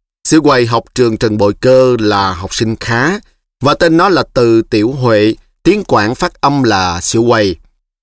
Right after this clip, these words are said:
Mãi một lúc tôi mới biết tất cả những điều đó. Tôi cầm cuốn tắt đèn lên hỏi,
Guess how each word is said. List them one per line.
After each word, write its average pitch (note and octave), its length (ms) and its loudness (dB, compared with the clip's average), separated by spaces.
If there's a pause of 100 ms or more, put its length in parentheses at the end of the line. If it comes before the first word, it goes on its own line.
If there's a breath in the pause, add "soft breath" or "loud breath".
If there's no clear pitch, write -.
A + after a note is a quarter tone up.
(220)
Mãi D3 200 2
một C#3 200 0
lúc G#3 200 2
tôi D3 120 2
mới C#3+ 140 2
biết D#3 220 2
tất - 200 -4
cả A#2 140 0
những A2+ 180 -4
điều G2+ 160 -2
đó. G#2+ 320 -4 (500)
Tôi F3 140 2
cầm C3 200 0
cuốn D#3+ 200 -2
tắt - 220 -6
đèn A#2 240 0
lên C3+ 240 0
hỏi, A2 480 -2